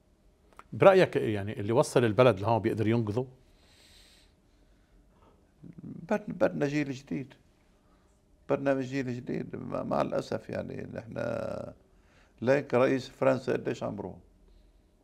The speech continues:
Speaker 2: خمسة وأربعين سنة. وعم بجدد، بجدد مرة ثانية. كينيدي صار رئيس بثلاثة وأربعين.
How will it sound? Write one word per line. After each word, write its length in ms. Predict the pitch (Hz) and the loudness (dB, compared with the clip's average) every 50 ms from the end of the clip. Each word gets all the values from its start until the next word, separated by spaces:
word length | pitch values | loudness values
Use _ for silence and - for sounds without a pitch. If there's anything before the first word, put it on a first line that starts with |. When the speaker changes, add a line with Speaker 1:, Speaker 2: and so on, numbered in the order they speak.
| _ _ _ | _ _ _
Speaker 2:
خمسة 320 | - - - 113 - - 113 | -14 -8 -8 -8 -4 0 -2
وأربعين 260 | 110 98 - 101 101 | -2 -2 -2 -8 -8
سنة. 320 | 92 - - 87 85 - - _ - _ _ _ _ - - _ _ _ _ _ _ _ _ _ _ _ _ _ _ _ _ _ _ _ _ _ _ - | -8 -8 -10 -12 -12 -14 -20 _ -20 _ _ _ _ -20 -20 _ _ _ _ _ _ _ _ _ _ _ _ _ _ _ _ _ _ _ _ _ _ -14
وعم 180 | 92 95 82 82 | -12 -10 -6 -4
بجدد، 440 | 90 98 123 120 98 85 - - | 0 2 2 2 0 -2 -10 -12
بجدد 340 | - - 98 98 90 87 87 | -8 -6 -6 -4 -4 -4 -4
مرة 220 | 87 87 87 98 95 | -4 -2 -2 -2 -4
ثانية. 400 | - 104 104 98 98 - - - _ _ _ _ _ _ _ _ _ _ _ _ _ _ _ _ _ | -4 -6 -10 -10 -10 -12 -16 -20 _ _ _ _ _ _ _ _ _ _ _ _ _ _ _ _ _
كينيدي 1000 | - 135 135 139 135 123 120 127 127 123 123 120 120 120 120 120 113 104 101 104 | 6 6 8 8 6 4 4 4 6 6 6 4 4 2 2 2 0 0 -2 -2
صار 220 | - - 113 110 107 | 0 2 2 4 4
رئيس 200 | 113 120 123 117 | 2 0 0 0
بثلاثة 440 | 95 110 104 - - 117 104 - 113 | -2 -4 -6 -4 -4 -4 -4 -2 -2
وأربعين. 480 | 107 104 104 87 87 90 90 87 90 | -2 -2 -2 -4 -6 -8 -8 -10 -12